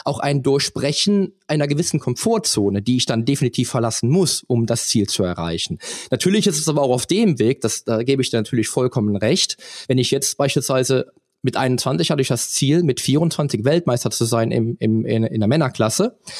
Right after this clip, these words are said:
waren das drei Jahre, wo ich mir natürlich auch Zwischenziele gesetzt habe.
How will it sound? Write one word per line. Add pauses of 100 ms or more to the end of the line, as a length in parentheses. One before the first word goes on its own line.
(240)
waren
das
drei
Jahre,
wo
ich
mir
natürlich
auch
Zwischenziele
gesetzt
habe.